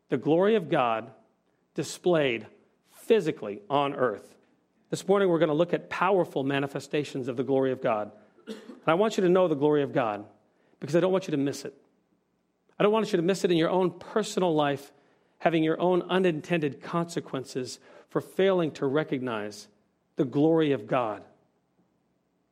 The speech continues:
We want to exalt God the Father. We want to magnify him. We talk about this in our membership classes. It's one of the high points of our class. We want to magnify God, magnify his works and all that he has done.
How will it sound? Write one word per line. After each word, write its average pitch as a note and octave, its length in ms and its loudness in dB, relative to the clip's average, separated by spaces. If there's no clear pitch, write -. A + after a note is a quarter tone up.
We D3+ 80 4
want E3+ 300 2
to D#3+ 100 2
exalt D3 420 0
God D3 200 2
the C3+ 80 -8
Father. F3 440 0
We D#3+ 100 2
want C#3+ 140 -2
to C#3+ 60 -8
magnify D#3+ 540 -2
him. F3 160 0
We E3 80 0
talk F3+ 240 0
about E3+ 220 0
this F3 160 -2
in E3 60 -2
our D3 80 0
membership E3+ 540 0
classes. F3 560 -2
It's - 140 0
one G3 100 4
of D3+ 40 0
the C3+ 60 4
high E3 260 2
points F#3 380 -2
of F3 80 2
our E3 80 2
class. F3 340 0
We D#3 60 0
want D3+ 140 0
to C3 160 -6
magnify G#3 680 2
God, E3+ 440 -2
magnify G#3 480 2
his D#3 160 -2
works A3+ 320 0
and D#3 80 2
all F#3+ 140 4
that F#3+ 100 0
he F3+ 80 2
has D#3+ 140 0
done. D3+ 340 -2